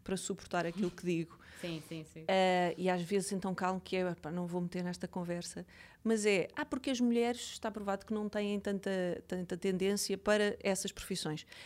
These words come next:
Speaker 2: Mas
Speaker 1: Está
Speaker 2: não
Speaker 1: provado
Speaker 2: têm
Speaker 1: que não têm
Speaker 2: porque
Speaker 1: tendência... Ou é, é uma coisa natural ou é porque historicamente
Speaker 2: Não foram
Speaker 1: não lhes
Speaker 2: incentivadas.
Speaker 1: não foram incentivadas, não lhes era permitido. Mais do que isso, nós, nós não podíamos ser donas de um negócio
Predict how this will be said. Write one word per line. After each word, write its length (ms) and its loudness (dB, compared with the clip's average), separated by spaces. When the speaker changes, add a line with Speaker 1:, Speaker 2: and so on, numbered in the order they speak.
Speaker 2:
Mas 120 -6
Speaker 1:
Está 120 4
Speaker 2:
não 80 0
Speaker 1:
provado 280 6
Speaker 2:
têm 80 -4
Speaker 1:
que 60 6
não 100 8
têm 160 6
Speaker 2:
porque 140 2
Speaker 1:
tendência... 600 2
Ou 180 8
é, 100 8
é 340 2
uma 180 6
coisa 260 4
natural 640 0
ou 180 2
é 80 2
porque 380 -4
historicamente 1080 -2
Speaker 2:
Não 120 -6
foram 200 0
Speaker 1:
não 160 8
lhes 120 4
Speaker 2:
incentivadas. 480 -6
Speaker 1:
não 60 -2
foram 120 -2
incentivadas, 420 0
não 100 6
lhes 100 6
era 140 6
permitido. 720 0
Mais 220 0
do 100 -4
que 140 -10
isso, 140 -8
nós, 180 -4
nós 160 -6
não 120 -2
podíamos 320 -4
ser 100 0
donas 240 0
de 60 0
um 60 4
negócio 600 -2